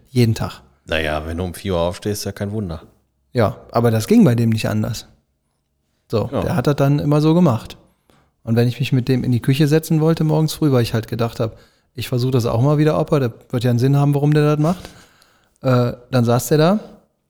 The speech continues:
Speaker 1: Der hatte immer eine Jogginghose an, so eine alte Adidas-Jogginghose, aber nicht die Knopfhosen, sondern so eine graue mit blauen Streifen an der Seite.
Speaker 2: Mhm.
Speaker 1: Buntfalte in der Jogginghose.
Speaker 2: Ja.
Speaker 1: Geil.
Speaker 2: <laughs>
Speaker 1: Dann so, äh,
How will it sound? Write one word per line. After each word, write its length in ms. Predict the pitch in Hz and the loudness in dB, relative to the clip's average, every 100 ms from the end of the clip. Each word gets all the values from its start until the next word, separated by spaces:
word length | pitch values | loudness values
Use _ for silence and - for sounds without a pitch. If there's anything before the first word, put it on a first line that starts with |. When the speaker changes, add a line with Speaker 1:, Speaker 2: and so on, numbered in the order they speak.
| _ _ _ _ _ | _ _ _ _ _
Speaker 1:
Der 140 | 127 117 | 0 0
hatte 160 | 139 | 2
immer 140 | 143 123 | 2 2
eine 100 | 120 | 2
Jogginghose 560 | 120 131 143 151 151 - | 2 2 4 4 2 2
an, 140 | 156 | 2
so 80 | 135 | 2
eine 160 | 120 - | 2 0
alte 260 | 127 117 | -2 -2
Adidas-Jogginghose, 880 | 107 135 143 147 151 147 143 139 139 | -2 0 -2 0 0 2 2 2 0
aber 160 | 120 123 | 0 2
nicht 200 | 143 - | 0 0
die 100 | 123 | -2
Knopfhosen, 580 | 135 143 - 151 151 135 | 2 2 2 2 2 2
sondern 260 | 127 127 | 2 2
so 60 | 120 | 2
eine 140 | 120 | 0
graue 420 | 117 117 135 156 165 - - - - | 0 2 4 4 0 -10 -20 -20 -4
mit 160 | 135 117 | -2 2
blauen 280 | 123 127 | 4 4
Streifen 400 | 120 120 113 113 | 0 0 0 0
an 100 | 98 | -4
der 100 | 107 | -4
Seite. 420 | 110 104 110 165 165 107 | -2 -4 -2 -4 -6 -8
Speaker 2:
Mhm. 280 | 90 95 - _ _ - | -6 -6 -12 _ _ 0
Speaker 1:
Buntfalte 560 | 139 120 - 113 110 - _ _ _ - | 0 2 -2 -4 -6 -10 _ _ _ -4
in 100 | 123 | 0
der 100 | 117 | 2
Jogginghose. 540 | 107 104 101 110 92 110 | 2 0 -2 -4 -6 -6
Speaker 2:
Ja. 80 | 87 78 - - _ _ | -8 -10 -18 -20 _ _
Speaker 1:
Geil. 340 | - 98 90 262 - 123 - - | -2 0 0 -6 -10 -14 -14 -16
Speaker 2:
<laughs> 380 | - - _ | -18 -20 _
Speaker 1:
Dann 260 | 135 131 123 - - | 0 0 0 -8 -10
so, 380 | 120 117 117 - | -2 0 0 -2
äh, 240 | 113 113 | -4 -4